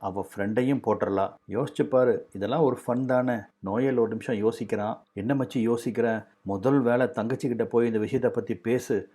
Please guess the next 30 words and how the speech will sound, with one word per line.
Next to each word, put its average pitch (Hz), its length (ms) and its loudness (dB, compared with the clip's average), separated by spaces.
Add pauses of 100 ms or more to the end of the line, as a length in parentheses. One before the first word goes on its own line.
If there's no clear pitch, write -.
(120)
அப்படின்னு 110 500 -2 (160)
பீட்டு 117 320 0 (120)
நோயலை 113 360 2
உசுப்பி 110 320 -2
விட, 110 180 2 (280)
'எனக்கு 104 300 -4
என்னவோ 120 220 2 (100)
இது 131 180 2 (180)
சரிப்பட்டு 120 480 0
வரும்னு 117 280 2
புரியல, 117 360 0 (260)
நீ 120 120 -4
கம்பல் 123 400 2
பண்றதால 123 440 2 (160)
நான் 107 160 -4
அவகிட்ட 104 280 -2
போய் 110 260 -2
பேசுறேன்' 110 420 -2
அப்படின்னு 110 360 -2 (320)
ஆட்ரா 127 340 2
கிட்ட 120 280 -2
பேசலான்னு 117 480 0
வரா. 104 160 -2 (240)
அவ 107 320 0
பாத்தீங்கன்னா 123 460 0 (120)
பாத்டப்குள்ள 110 680 0 (340)
நல்லா 104 280 0
நுரைக்கு 113 500 0
நடுவுல 110 380 2
படுத்திருக்கிறா. 104 540 -2